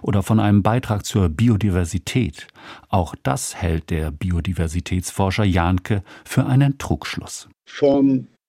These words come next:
Speaker 2: Artenschutzaspekt, von dem auch viel, äh, in den Artikeln die Rede ist, ist dieses Ganze absolut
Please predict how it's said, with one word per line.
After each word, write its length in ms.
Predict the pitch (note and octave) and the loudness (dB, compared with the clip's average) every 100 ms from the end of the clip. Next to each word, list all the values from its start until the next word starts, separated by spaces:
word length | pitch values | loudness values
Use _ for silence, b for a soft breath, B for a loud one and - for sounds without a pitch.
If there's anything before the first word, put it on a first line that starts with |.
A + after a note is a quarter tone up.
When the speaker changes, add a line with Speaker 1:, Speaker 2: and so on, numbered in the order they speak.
| - | -2
Speaker 2:
Artenschutzaspekt, 1600 | D3+ - E3+ - D3+ - - - - - C3+ - C3 E2 - | 0 4 4 6 4 2 -12 -12 -14 -4 -4 0 0 0 -4
von 160 | - B2 | 0 4
dem 160 | C3 B2+ | 4 4
auch 240 | D#3+ - | 2 0
viel, 340 | - D3 C3 - - - | 4 6 6 0 -14 -8
äh, 400 | E3+ B2+ A#2+ - | -2 2 2 0
in 100 | A#2+ | -2
den 320 | A#2 A2+ A2+ G#2 | 0 0 -2 -8
Artikeln 580 | B2 - C3+ B2 A#2+ A2 | -12 -10 -6 -2 0 0
die 120 | A2 | 0
Rede 300 | G2+ A2 A2 | 0 0 -2
ist, 360 | A2 C3+ C3 - | -2 -4 -4 -2
ist 300 | D#3 C3+ - | 0 2 2
dieses 320 | C#3 C3 - | 0 0 -2
Ganze 580 | C3+ B2 B2 - B2 A#2 | -2 0 -2 0 0 0
absolut 480 | A#2 - A#2+ A2 | -8 -4 -2 -2